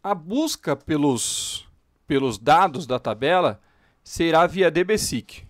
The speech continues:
Então, a primeira coisa que eu vou fazer é D B select área. Eu vou abrir a minha área. Qual área que eu vou abrir? A área que eu vou pesquisar, a tabela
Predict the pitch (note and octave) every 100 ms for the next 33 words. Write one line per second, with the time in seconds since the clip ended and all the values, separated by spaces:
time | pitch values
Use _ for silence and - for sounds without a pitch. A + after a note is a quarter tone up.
0 | _ F#3 - A#3 F3+ F3 E3+ D#3 C#3 C#3+
1 | A#2+ C3 C#3+ D#3+ - F#3 E3+ A3+ C#3+ F#2+
2 | - _ _ _ _ - A2+ G#2 A#2+ A3
3 | - _ _ _ _ _ _ _ - -
4 | D3 B2+ G#2+ - - D#3+ A2+ G#2+ D#3+ -
5 | _ _ _ C3 A#2 F3 G#3+ F3 B2 A3+
6 | A#3+ G#3+ A3+ G#3 E3 E3 D3+ C3 - A3+
7 | A#3 F#3 C#3 C3 D3 C#3 D3 C3+ A2+ -
8 | D3 C#3 B2+ B2+ D3 D#3 F#3 - A3+ G#3+
9 | F3 C3 C3 C3+ B2+ C3+ F3